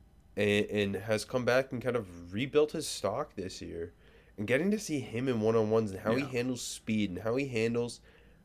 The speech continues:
Speaker 1: guys who can kinda out-leverage him and get underneath him,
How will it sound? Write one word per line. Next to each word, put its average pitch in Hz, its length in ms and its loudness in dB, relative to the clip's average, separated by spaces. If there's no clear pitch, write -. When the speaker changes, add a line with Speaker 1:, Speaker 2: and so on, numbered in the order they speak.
Speaker 1:
guys 110 360 4
who 127 80 -4
can 120 180 -4
kinda 110 320 0
out-leverage 104 540 0
him 110 120 0
and 107 80 0
get 101 140 -2
underneath 104 520 -2
him, 87 180 -2